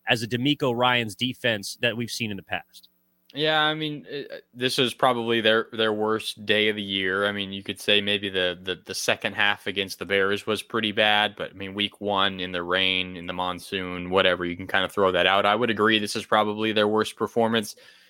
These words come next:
Speaker 2: even when you consider, um, you know, all the injuries that they've been dealing with. It, that's still a, a really, you know,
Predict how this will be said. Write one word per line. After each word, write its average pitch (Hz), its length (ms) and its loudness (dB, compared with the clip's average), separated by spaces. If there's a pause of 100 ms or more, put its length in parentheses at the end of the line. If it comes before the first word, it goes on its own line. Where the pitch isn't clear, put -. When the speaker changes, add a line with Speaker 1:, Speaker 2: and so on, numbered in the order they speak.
(160)
Speaker 2:
even 123 320 4
when 120 120 2
you 117 100 0
consider, 113 760 2 (360)
um, 95 540 2 (380)
you 117 100 0
know, 92 140 2
all 101 160 2
the 104 140 4
injuries 113 320 0
that 117 120 0
they've 113 160 2
been 120 120 0
dealing 127 360 2
with. 147 220 4 (520)
It, 127 140 2 (100)
that's 135 260 2
still 143 300 6
a, 120 240 6
a - 20 0
really, 117 560 2
you 113 300 4
know, 98 400 2